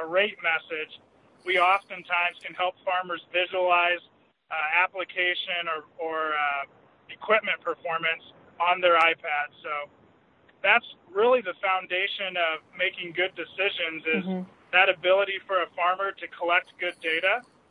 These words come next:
Speaker 1: And through cab app, I go back to ease of use. Uh, cab app has created a very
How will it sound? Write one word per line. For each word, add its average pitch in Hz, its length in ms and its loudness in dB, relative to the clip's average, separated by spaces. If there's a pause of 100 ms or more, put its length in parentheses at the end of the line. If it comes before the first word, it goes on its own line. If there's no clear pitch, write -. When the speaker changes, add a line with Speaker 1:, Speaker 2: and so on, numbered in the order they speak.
(200)
Speaker 1:
And 175 140 -14
through 208 240 -8
cab 196 340 4
app, 170 220 2
I 170 100 -4
go 175 160 -2
back 180 320 -2
to 175 80 -12
ease 185 320 -10
of 165 140 -8
use. 180 440 -6 (380)
Uh, 156 380 -6
cab 190 320 2
app 185 280 2
has 165 200 -10
created 175 640 -2
a 156 240 -4
very 180 340 -4